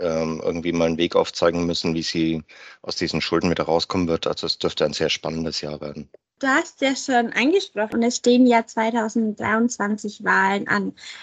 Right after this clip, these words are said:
Speaker 2: Wie, wie groß wird denn der Wahlkampf schon zwanzig zweiundzwanzig werden?
Speaker 1: Der wird sicher gigantisch werden. Ähm, man muss ja sehen, die C S U hat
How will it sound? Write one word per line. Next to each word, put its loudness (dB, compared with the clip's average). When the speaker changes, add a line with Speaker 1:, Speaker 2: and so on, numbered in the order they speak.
Speaker 2:
Wie, 8
wie 0
groß 4
wird 0
denn 6
der 4
Wahlkampf 0
schon -2
zwanzig -8
zweiundzwanzig -4
werden? -4
Speaker 1:
Der 6
wird 4
sicher -4
gigantisch -4
werden. 4
Ähm, -2
man 0
muss -2
ja -2
sehen, -2
die -2
C 0
S -2
U -6
hat -2